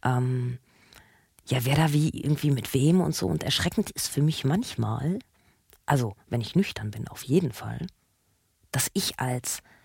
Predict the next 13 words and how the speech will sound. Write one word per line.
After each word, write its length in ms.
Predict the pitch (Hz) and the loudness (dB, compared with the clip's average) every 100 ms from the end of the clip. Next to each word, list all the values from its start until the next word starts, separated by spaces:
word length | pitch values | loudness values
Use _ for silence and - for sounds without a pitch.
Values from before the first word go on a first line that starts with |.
| _ _ _ - | _ _ _ -8
also 180 | 120 - _ | -8 -8 _
Typ 460 | - - 233 233 - | -2 4 4 4 -2
in 120 | - | -8
der 120 | 113 123 | -4 0
Runde, 480 | 196 214 156 135 | 6 6 8 4
fraulich, 960 | 147 - 107 185 214 131 - 165 - - - - | 2 2 4 4 4 2 -2 -4 -8 -18 -20 -20
völlig 520 | - - 214 254 - | -8 4 8 8 8
ignoriert 760 | - - 185 156 190 214 160 - | -2 2 4 4 4 2 2 -4
werde. 420 | 104 101 107 107 | -6 -4 -6 -6
Also 180 | 113 127 | -6 -4
sprich, 600 | - - - 180 - - | -6 -4 0 0 -2 -8
ich 560 | - - - - - - | -6 -6 -6 -6 -6 -6
selbst, 960 | 156 - 139 185 240 269 - - - - | -4 2 4 4 2 2 -4 -4 -6 -12